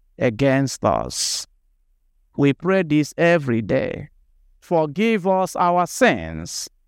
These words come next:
as we forgive those who sin against us." If we cannot forgive those who sin against us,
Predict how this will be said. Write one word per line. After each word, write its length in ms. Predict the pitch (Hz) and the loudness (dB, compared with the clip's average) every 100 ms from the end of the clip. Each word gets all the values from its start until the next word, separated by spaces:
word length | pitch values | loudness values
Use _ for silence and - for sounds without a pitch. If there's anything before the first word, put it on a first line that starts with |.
| _ 156 | _ 2
as 260 | 147 - | 2 2
we 280 | 170 208 226 | 0 2 2
forgive 640 | - 165 151 214 233 170 | 0 -2 0 0 0 2
those 580 | 170 147 117 71 - - _ _ | 4 4 2 -4 -8 -12 _ _
who 220 | - 151 | 0 2
sin 720 | 143 - 220 175 165 214 233 - | 2 0 2 2 2 2 0 -2
against 720 | 139 120 151 151 156 147 - | -2 0 2 2 2 -2 2
us." 720 | 123 64 50 - - - - _ _ _ _ _ _ _ _ _ - | 4 4 0 -6 -8 -12 -16 _ _ _ _ _ _ _ _ _ 0
If 220 | 170 - | 0 2
we 220 | 208 269 | 0 2
cannot 480 | 226 190 180 226 240 | 2 0 2 0 0
forgive 460 | 208 175 190 233 185 | 0 0 2 0 2
those 300 | 208 202 - | 0 0 0
who 180 | 170 | -2
sin 240 | 156 214 196 | 2 0 2
against 560 | 175 160 220 226 - | 0 2 0 0 0
us, 420 | 180 247 277 - | 2 2 0 -10